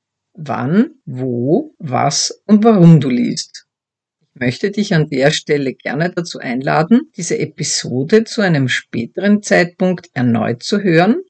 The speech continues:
und beim nächsten Mal vielleicht etwas anderes auszuprobieren. Wenn du mir eine Rückmeldung oder weitere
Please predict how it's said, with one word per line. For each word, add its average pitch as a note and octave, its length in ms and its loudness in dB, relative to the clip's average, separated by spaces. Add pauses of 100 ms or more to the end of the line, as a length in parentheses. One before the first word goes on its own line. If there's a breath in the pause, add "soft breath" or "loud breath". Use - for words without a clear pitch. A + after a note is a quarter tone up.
und B3+ 220 -4
beim F3 180 2
nächsten B2+ 600 0
Mal G#3 460 4 (160)
vielleicht G3+ 460 2
etwas G#3+ 400 -2
anderes B2+ 460 4
auszuprobieren. - 920 -2 (640)
Wenn D#3 140 0
du C#3+ 80 -2
mir C3+ 100 -2
eine B2+ 200 0
Rückmeldung C3+ 760 0
oder - 340 -6
weitere - 460 -2